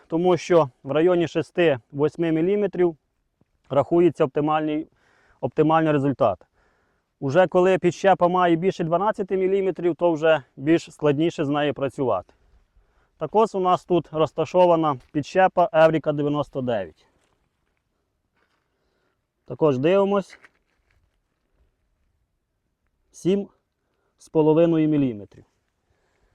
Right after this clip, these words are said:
І поряд у нас висаджена підщепа сіянець, уже не вегетативна, це у нас підщепа антипка.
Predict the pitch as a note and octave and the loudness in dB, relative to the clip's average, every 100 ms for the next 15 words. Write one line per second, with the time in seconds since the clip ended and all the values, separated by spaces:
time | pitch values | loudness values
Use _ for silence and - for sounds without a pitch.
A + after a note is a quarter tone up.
0 | _ _ _ _ _ _ _ _ _ _ | _ _ _ _ _ _ _ _ _ _
1 | _ _ _ _ _ _ _ _ _ _ | _ _ _ _ _ _ _ _ _ _
2 | _ _ F#3 G#3+ G3+ - G3 G3+ F3+ F3 | _ _ -6 0 0 2 4 4 2 2
3 | F#3 D#3+ E3+ F#3 - E3 D#3+ D#3+ D3 - | 0 0 0 0 0 -2 -2 -2 -4 -6
4 | _ D3 - F3+ E3+ D3+ D3 A#2 _ _ | _ -8 -4 2 2 4 2 2 _ _
5 | _ _ _ _ _ _ _ _ _ _ | _ _ _ _ _ _ _ _ _ _
6 | - F#3+ G3+ G3 F#3+ - _ _ _ _ | -10 -2 0 0 -2 -6 _ _ _ _
7 | _ C#3+ C3 D#3+ D#3+ D3 C#3+ D3+ C#3+ F#3 | _ -2 2 2 2 2 2 2 0 0
8 | G3 E3+ D3+ E3+ D#3+ D3+ B2 - D3 D3 | 2 0 -2 4 4 4 2 -6 -4 -2
9 | C3+ - _ _ _ _ _ _ _ D3+ | -2 -6 _ _ _ _ _ _ _ -10
10 | C3+ - E3 D3 C#3+ C#3+ G3 A3 - G3 | -4 4 4 4 0 2 2 0 2 0